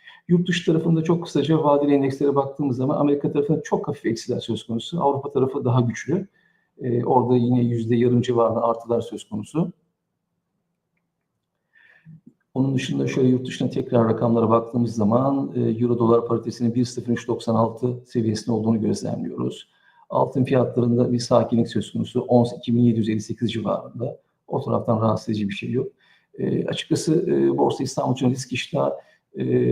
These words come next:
biraz, e, düşük gibi gözükse de, e, başlıkta belirttiğim gibi önümüzdeki günler için, e, bir güç toplama işa-, eğilimleri gördüğümü tekrar altını çizmek istiyorum.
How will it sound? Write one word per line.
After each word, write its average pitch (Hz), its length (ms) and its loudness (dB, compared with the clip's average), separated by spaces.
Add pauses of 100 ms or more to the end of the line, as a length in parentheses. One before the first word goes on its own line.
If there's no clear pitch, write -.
(100)
biraz, 135 400 0
e, 117 220 0
düşük - 260 -6
gibi 117 180 -2
gözükse 117 400 0
de, 135 220 2 (120)
e, 117 240 -4
başlıkta 120 420 -2
belirttiğim 120 420 2
gibi 113 320 2 (420)
önümüzdeki 123 360 4
günler 113 200 4
için, 131 240 -2
e, 117 220 -4 (640)
bir 120 120 4
güç 117 300 -4
toplama 113 340 -2
işa-, 107 340 -2
eğilimleri 110 480 2
gördüğümü 110 380 2
tekrar 117 260 -6
altını 110 300 -4
çizmek - 320 -4
istiyorum. - 420 -8